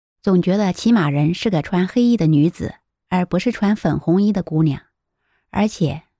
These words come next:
随着岁月的流逝，在野口的梦幻中，那黑衣女子的姿容也日渐衰老，更增加了奇异的色彩。今天，野口不是卧床合眼后，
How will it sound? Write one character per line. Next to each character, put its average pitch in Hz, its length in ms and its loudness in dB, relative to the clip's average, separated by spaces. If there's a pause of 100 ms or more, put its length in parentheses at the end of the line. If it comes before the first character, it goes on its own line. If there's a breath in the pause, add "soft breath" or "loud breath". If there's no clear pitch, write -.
随 196 200 0
着 180 220 0
岁 240 160 0
月 220 80 4
的 165 140 0
流 156 200 0
逝， 170 360 -4 (520)
在 226 160 0
野 190 220 2
口 - 140 -2
的 165 80 2
梦 208 240 4
幻 160 240 0
中， 151 260 -2 (300)
那 190 200 0
黑 226 160 0
衣 226 220 4
女 202 220 4
子 - 100 -6
的 170 100 0
姿 220 220 0
容 151 380 -2
也 180 160 0
日 202 180 0
渐 156 200 0
衰 185 260 -4
老， 175 220 -8 (460)
更 202 220 2
增 196 180 2
加 190 140 0
了 175 140 0
奇 170 280 -2
异 220 80 4
的 165 120 0
色 156 220 -4
彩。 - 320 -14 (800)
今 226 200 4
天， 214 360 -2 (300)
野 190 200 0
口 175 260 0
不 185 120 -2
是 202 140 -2
卧 214 180 2
床 170 240 0
合 180 180 -2
眼 175 200 0
后， 165 320 -4